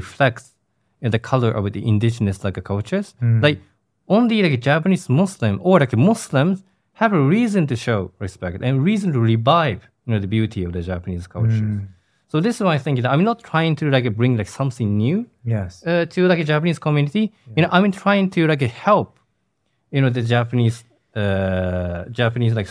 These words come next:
Speaker 1: society to remember the
Speaker 2: Yeah.
Speaker 1: true beauty of Japanese culture. And also the same way that why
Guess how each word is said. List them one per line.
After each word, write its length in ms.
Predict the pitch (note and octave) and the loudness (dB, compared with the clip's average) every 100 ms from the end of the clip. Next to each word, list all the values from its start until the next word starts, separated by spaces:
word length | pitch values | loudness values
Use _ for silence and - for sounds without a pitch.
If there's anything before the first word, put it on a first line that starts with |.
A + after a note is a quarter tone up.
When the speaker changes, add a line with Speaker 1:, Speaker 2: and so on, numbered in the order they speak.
| G#2 | -8
Speaker 1:
society 340 | - G#2 G2 F#2+ | -2 0 0 -2
to 40 | G#2 G#2+ | 0 2
remember 600 | B2+ F3+ F#3+ C#3+ G#2 - _ - | 4 2 2 0 -2 -4 _ 0
the 40 | A2+ | 2
Speaker 2:
Yeah. 80 | G2+ | 2
Speaker 1:
true 140 | D3 D3 A#2 | -2 -2 0
beauty 180 | C#3 A#2+ | 0 -2
of 80 | F#2+ F#2 | -4 -4
Japanese 300 | F2 G2 F2+ F#2+ | -6 -8 -8 -8
culture. 240 | F2+ G2+ C3+ | -8 -6 -2
And 140 | A#3 | -2
also 180 | C4 F#3+ | -2 -4
the 140 | C#3 - | -4 -4
same 220 | C4 C#4 | -4 -2
way 160 | D3 A#2 - - _ _ _ _ - | 0 -2 -4 -14 _ _ _ _ -14
that 140 | D#3 - _ _ | -14 -14 _ _
why 200 | - C#3+ | 0 2